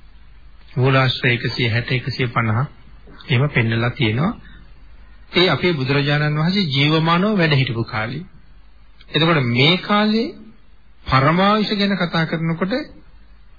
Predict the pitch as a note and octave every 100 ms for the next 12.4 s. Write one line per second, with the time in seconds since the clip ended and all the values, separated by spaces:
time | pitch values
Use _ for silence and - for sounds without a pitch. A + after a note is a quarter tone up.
0 | - - - E3 E3 E3+ E3+ D#3 D3 D3
1 | E3 C#3+ C#3+ - F#3+ F#3+ F#3+ G3+ A#3 -
2 | F#3+ G3 D3 C3+ F#3 A#3 C#3 - D#3+ -
3 | - - - - - - - - - -
4 | - - - - - - - B2+ B2+ A#2+
5 | A2+ G#2 A#2+ G#2+ - - - - - -
6 | - - D3 D#3+ E3 - E3 D3+ - A#2
7 | C3+ E3 F3+ - E3 D#3 D#3 D#3+ D#3 C#3
8 | C#3 C#3+ C#3+ D3 C#3 A2+ C3 C3+ C3 B2
9 | B2 B2+ C#3 C3 C#3+ C3+ D3 F3 A#3 -
10 | - - - - - - A#2+ C3+ C3 B2+
11 | - - C3 D#3+ F3 F3+ E3 C#3+ C3 B2+
12 | A#2+ A#2+ A#2